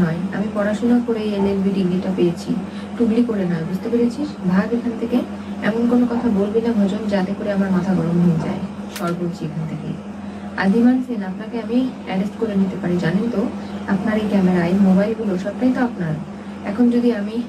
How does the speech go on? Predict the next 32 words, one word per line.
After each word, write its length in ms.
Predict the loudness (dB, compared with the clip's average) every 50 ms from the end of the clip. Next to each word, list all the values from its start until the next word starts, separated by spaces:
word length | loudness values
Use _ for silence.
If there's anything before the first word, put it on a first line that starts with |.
| -6 -8
এর 160 | -8 -4 0
ভিত্তিতে 480 | 2 2 2 2 2 0 -2 0 0 0 0 0 -2 -4 -8 -10 -10 -8 -6 -4
আপনাকে 320 | -4 -2 -2 -4 -2 0
অ্যারেস্ট 280 | 2 2 2 0 -2 -4 -4
করি, 160 | 0 2 2 2 2
পারবে 260 | 0 0 2 2 4
না, 140 | 4 4 4 2 0 -4 -10 -8 -8 -10 -8 -4 0
কারণ 160 | 0 2 4
এই 120 | 6 6
মোবাইলের 460 | 6 6 6 4 4 2 2 2 0 -2
মালিক 240 | -2 -4 -4 -4 -6 -4
ক্যালিফোর্নিয়াতে 640 | -2 0 0 2 2 2 2 2 2 2 2 2 0 -2 -4
থাকে, 200 | -6 -6 -4 -2 -2 -2 0 2
এ 160 | 4 4 4 4 2 -2 -8 -6 -2 2
দুবাইতে, 440 | 2 4 4 2 2 0 -2 -2 -2 -4 -4 -6 -8 -14 -14 -12 -12 -6 0
এ 140 | 0 0 2
সিঙ্গাপুরে, 500 | 2 2 2 2 0 -2 -2 -2 0 0 0 0 0 0
সবগুলো 420 | 2 2 2 2 2 2 2 2
আলাদা 340 | 4 2 4 4 4 2 2 0 0
ফোন, 140 | 0 0 0 0 -2 -4 -6 -8 -8 -10 -8 -6
কোনো 240 | -2 2 2 4 4 4
ফোনের 260 | 2 2 2 2 2 2
রেজিস্টার 480 | 4 2 2 0 -2 -6 -2 0 0 0 0
আমার 260 | 0 0 2 2 2 4
নামে 240 | 2 2 2 2 2
নেই। 120 | 0 0 0 -2 -4 -6 -6 -8 -8 -6 -6 -6 -4 -2
তাহলে 240 | 2 4 6 6 6
এই 100 | 4 2 -2
ফোনে 180 | -2 -2 0
যে 80 | 0 -2
এতগুলো 360 | -4 -6 -8 -8 -6 -4 -4
এসএমএস, 460 | -4 -4 -6 -8 -6 -2 -2 -2 -4